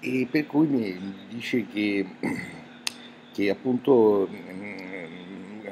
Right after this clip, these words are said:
si rende conto, l'amico, questo bravo ragazzo, Antonio Mileto, si rende conto che, che ne-, nell'antica Roma c'era, c'era un,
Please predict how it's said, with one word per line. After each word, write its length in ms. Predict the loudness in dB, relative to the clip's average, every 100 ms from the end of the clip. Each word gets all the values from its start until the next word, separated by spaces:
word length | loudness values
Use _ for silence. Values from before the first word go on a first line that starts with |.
| -14 -18 -20 -20
si 180 | -6 -2
rende 300 | 0 2 2
conto, 600 | 2 0 2 4 4 -2 -8 -16 -18 -12
l'amico, 600 | -8 -6 -6 0 0 0 -2
questo 220 | -8 -6
bravo 340 | -2 0 2 0
ragazzo, 480 | 0 0 -2 -2
Antonio 380 | -2 0 -4 -2
Mileto, 440 | 0 0 -2 -4 -4
si 120 | -4
rende 280 | -2 -2 0
conto 420 | 0 0 0 0 -4 -20 -20 -20 -20 -12
che, 160 | -10 -8
che 240 | -2 -2 -2
ne-, 160 | -8 -10
nell'antica 520 | -6 -4 -4 -4 -2
Roma 380 | 2 4 2 0
c'era, 480 | -4 -4 -2 -2 -2 -6 -18 -20 -18
c'era 360 | -4 -2 0 0
un, 420 | -2 -6 -10 -12